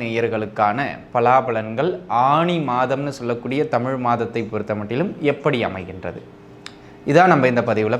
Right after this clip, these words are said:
பார்க்க போறோம். அன்பு நண்பர்களே, இந்த மாதம் எப்போவுமே ஆணி மாதம் அப்படிங்கிறது சூரியன் மிதுன ராசிக்குள்ளாக பிரவேசம் செய்து, அஹ், நிறைவு பெறுகின்ற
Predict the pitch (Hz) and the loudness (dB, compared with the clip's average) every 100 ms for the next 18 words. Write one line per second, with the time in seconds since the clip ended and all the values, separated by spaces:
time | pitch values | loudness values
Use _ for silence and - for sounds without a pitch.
0 | 110 92 90 - - - - - - - | -2 -6 -8 -10 -14 -16 -20 -20 -20 -20
1 | - - - - 170 180 156 147 135 131 | -20 -20 -20 0 4 6 6 6 4 6
2 | 151 113 120 123 123 135 160 160 170 - | 6 4 2 2 4 4 4 0 -4 -12
3 | - - - 143 135 156 156 151 127 151 | -20 -20 -16 -10 0 2 4 4 4 4
4 | 151 143 147 135 120 131 127 127 139 117 | 2 0 0 -2 -2 -2 -4 -2 0 -2
5 | 123 156 151 151 139 131 151 151 131 123 | -2 -2 2 0 0 0 2 4 6 4
6 | 123 123 127 123 120 120 123 120 117 123 | 2 -4 0 4 4 4 0 0 0 0
7 | 123 123 120 120 131 120 - 117 113 107 | -2 -6 -2 -2 -2 -6 -4 0 2 2
8 | 117 127 123 113 110 113 113 | 4 4 2 2 2 0 0